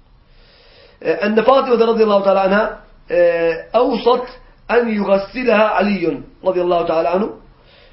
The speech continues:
آه، رواه الدارقطني. ئەسما کچی عەمیس دەفەرمێ، ڕەزای خوا لەسەر بیت، دەفەرمێ، فاتیمە ڕەزای خوای لەسەر بیتن وەسیەتی کرد کەوا ئیمامی عەلی بیشوە. سوشتەکە ئیمامی عەلی بیت. تەمەن،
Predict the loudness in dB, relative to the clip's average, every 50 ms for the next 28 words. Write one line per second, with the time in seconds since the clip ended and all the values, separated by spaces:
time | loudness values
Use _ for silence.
0 | -20 _ -4 0 0 2 2 4 2 2 2 2 2 2 2 0 -4 -10 -6 -6
1 | -6 -6 -8 -14 -20 -20 -20 -20 -20 -20 _ -14 -10 -6 -4 -4 -2 0 0 0
2 | 0 -2 -6 -8 -8 -6 -4 -4 -4 -2 -4 -2 -2 -4 -4 -2 -4 -2 -2 -2
3 | -2 -2 -2 0 2 2 2 2 2 0 0 -4 -4 -4 -4 -2 -4 -4 -6 -10
4 | -16 -20 -18 -6 0 0 2 2 0 -2 -4 -2 0 0 0 0 0 0 0 0
5 | 2 2 2 2 0 -2 -2 -2 -2 -2 -2 -4 -4 -6 -10 -16 -18 -8 -2 -2
6 | 0 0 -2 0 2 2 2 2 2 -2 0 2 2 2 0 -2 -8 -18 -20 -10
7 | -4 0 2 4 4 2 0 -2 0 0 2 2 2 0 0 0 -2 -2 -2 -2
8 | -2 -2 -2 -4 -6 -6 -6 -6 -8 -12 -20 -20 -20 -20 -20 -20 _ -20 -20 _
9 | _ -20 _ _ -20 -14 -12 -12 -10 -6 -6 -6 -6 -4 -2 -2 -2 0 -2 -4
10 | -6 -6 -8 -10 -14 -18 -20 -20 -20 -14 _ -4 -2 0 0 0